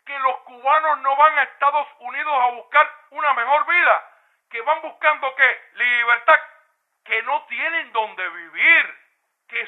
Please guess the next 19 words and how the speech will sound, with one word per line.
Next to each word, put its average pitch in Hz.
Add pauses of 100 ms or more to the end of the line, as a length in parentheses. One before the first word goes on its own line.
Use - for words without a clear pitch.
son 320
expulsados 233
de 202
su 175
país. 214 (760)
Oiga, 262
pero 240
el 233 (100)
subnormal 208
que 208
está -
en 277
el 220
estudio 302 (120)
la 202
acabó 202
de 208
partir, 214
¿eh? 269